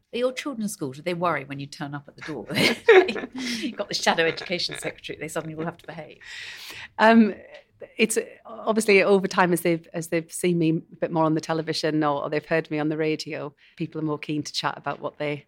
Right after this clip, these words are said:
Speaker 2: about what they think is important. But no, the, the, the ch-, the, the staff where my children go to school, they're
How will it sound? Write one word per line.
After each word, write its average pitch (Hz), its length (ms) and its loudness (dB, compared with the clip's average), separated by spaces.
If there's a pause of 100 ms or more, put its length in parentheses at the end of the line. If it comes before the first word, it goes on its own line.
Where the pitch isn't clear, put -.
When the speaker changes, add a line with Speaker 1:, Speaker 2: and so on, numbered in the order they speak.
(160)
Speaker 2:
about 143 140 -6
what 147 100 -4
they 147 80 -8
think 151 220 -6
is 139 120 -10
important. 143 540 -8
But - 220 -4 (520)
no, 147 200 -10
the, - 140 -16 (120)
the, 160 240 -4
the 160 100 -10
ch-, - 100 -8
the, 165 540 -4
the 165 120 -10
staff - 340 -2
where 165 100 -6
my 156 120 -2
children 151 360 -8
go 143 160 -8
to 147 100 -16
school, 139 420 -8 (260)
they're 156 160 -12